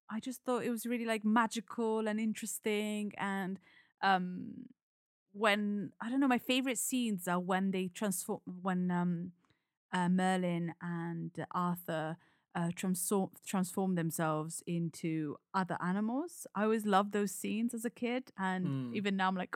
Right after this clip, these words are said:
Speaker 1: "Oh, that's so, that's so nice." And, um, I don't know what the name is. We call him Maga Magoo, and I'm trying to find the name in English.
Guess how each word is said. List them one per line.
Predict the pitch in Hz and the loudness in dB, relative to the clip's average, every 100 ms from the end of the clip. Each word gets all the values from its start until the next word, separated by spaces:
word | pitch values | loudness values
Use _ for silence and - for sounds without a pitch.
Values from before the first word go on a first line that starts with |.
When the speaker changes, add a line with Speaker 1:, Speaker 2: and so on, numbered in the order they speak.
| - | -4
Speaker 1:
"Oh, | 208 196 190 | 0 2 0
that's | 202 208 | -2 -4
so, | - 208 202 - | -2 0 -2 -4
that's | 220 - | -8 -6
so | 226 220 | -4 -2
nice." | 208 196 190 190 - | 0 0 -2 -4 -4
And, | 190 175 - - - - | -4 -6 -14 -20 -20 2
um, | 190 180 185 180 180 175 - - | 4 6 2 -2 -2 -6 -8 -8
I | 208 - | -8 -2
don't | 277 330 | 0 0
know | 339 | 0
what | 285 | 0
the | 254 | 2
name | 214 226 240 247 226 - | 2 4 2 2 0 -2
is. | 190 160 - - - _ _ _ _ _ - | -6 -6 -10 -20 -20 _ _ _ _ _ -4
We | 208 | -2
call | 269 - 277 | -2 0 2
him | 233 208 | 4 4
Maga | 220 214 | 4 2
Magoo, | 190 185 190 170 160 180 - | 0 0 0 0 0 -4 -8
and | 196 | -6
I'm | 202 202 | -4 -4
trying | - 254 277 | -4 -2 -2
to | 277 _ | -6 _
find | 220 180 170 175 | -4 -2 -4 -4
the | 185 | -4
name | 196 202 202 | -4 -4 -6
in | - | -8
English. | 196 190 165 175 180 _ - | -8 -8 -10 -14 -20 _ -20